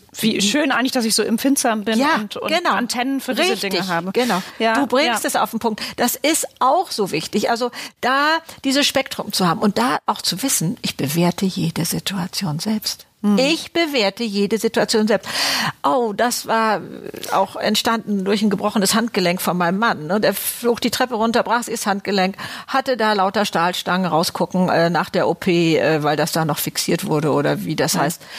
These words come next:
Speaker 2: Das heißt, er konnte gar nichts machen. Und vorher hatte er so Aufgaben übernommen, was weiß ich, zur Reinigung fahren und so. Und wenn er das dann nicht gemault hat, äh, nicht gemacht hat, hab ich rumgemault.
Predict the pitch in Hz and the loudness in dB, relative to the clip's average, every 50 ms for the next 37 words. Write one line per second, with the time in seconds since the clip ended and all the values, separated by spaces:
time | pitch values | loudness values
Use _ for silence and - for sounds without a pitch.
0 | - - - - 196 208 - 220 214 - 208 - - 240 220 196 - 135 135 139 | -12 -12 -4 -2 0 2 2 2 2 0 0 0 0 0 0 0 -2 -2 -2 -2
1 | 156 - - 139 - - - 226 98 98 _ _ _ _ _ _ _ _ - 196 | -4 -4 -2 -2 -4 -4 -6 -12 -18 -20 _ _ _ _ _ _ _ _ -2 -2
2 | 202 - 247 247 262 262 262 269 277 - - - 196 185 - - - 208 - - | 0 2 2 4 4 4 2 2 0 2 2 2 2 2 2 0 -2 -2 0 0
3 | 175 175 180 143 156 165 170 196 208 220 214 170 185 - 175 175 - 220 202 - | -2 0 -2 -2 0 2 2 2 2 2 2 0 0 0 0 -2 -2 -4 -4 -2
4 | - 190 170 160 165 180 185 165 156 180 - - 151 151 156 156 143 156 - 190 | -2 0 2 2 0 0 -2 -2 -4 -4 -2 0 0 2 2 2 0 0 0 0
5 | 175 175 175 175 170 139 151 - 165 156 180 226 233 - - - 160 151 135 139 | 0 2 2 2 2 2 2 0 0 2 2 0 -2 -4 -6 -4 -2 -2 -2 -2
6 | 156 - 175 190 202 - - - - - - 202 - 180 180 170 190 277 277 - | -2 0 0 0 -2 -2 -6 -8 -6 -4 -4 0 2 2 4 4 4 2 2 0
7 | - - 165 151 - - - 214 196 - - - - - 165 - - - 160 - | -2 -2 0 -2 -2 -2 -4 -4 -4 -4 -10 -8 -4 -4 -4 -4 -2 -4 -4 -4
8 | - - 269 233 233 202 151 131 135 131 127 131 135 190 - - - | -4 -2 -2 0 0 0 0 0 -2 -2 -2 -2 -4 -4 -6 -10 -10